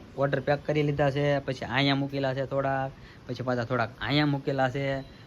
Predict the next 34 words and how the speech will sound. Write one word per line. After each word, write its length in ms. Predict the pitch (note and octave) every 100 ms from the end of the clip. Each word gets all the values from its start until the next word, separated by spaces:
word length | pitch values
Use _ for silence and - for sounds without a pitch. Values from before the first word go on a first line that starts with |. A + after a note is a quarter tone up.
| -
પછી 80 | B2
થોડાક 280 | C3+ C3+
પાછા 220 | B2 A#2+ A#2
અહીંયા 260 | A2 C#3 D3+
મૂકેલા 420 | D3 D3 C#3 B2+
છે. 340 | A#2+ C3 B2+
તો 100 | A#2+
આ 40 | A#2+
બધા 240 | C3 C3
અલગ 200 | C3 C3+
અલગ 220 | A#2+ A2+
રાખવા 360 | G#2+ A2+ A2+ G#2+ G#2
પડે 160 | - A#2
પ્રભુ, 280 | A2 A2 G#2+
બરોબર? 340 | A#2 C3 C#3 C#3+ - - - -
તો 60 | B2
આપણે 200 | B2+ B2+
already 380 | C#3+ C#3+ C#3
કમ્પ્લીટ 420 | C3+ C#3 D3 D3 C3+
બધું 600 | C#3+ C#3+ C#3+ C#3 C3+ A#2+ - - -
પેકિંગનું 460 | C#3+ D3 D#3 C#3 B2+
કરી 160 | C#3+
લીધું 260 | D3 D3 D3+
છે 120 | D3+
અને 120 | D3
હવે 140 | C3+ B2
જમવા 280 | C#3 D3
બેસીએ 280 | C#3 D3+ D3+
છીએ. 240 | D3+ D3+ C#3+
વીડિયોમાં 420 | C#3 D3 C#3+ B2+
બન્યા 260 | D3 D3+
રહેજો, 220 | D3 D3 C3+
મજા 280 | B2+ D3
આવશે. 440 | D3 D3 D3+ D3+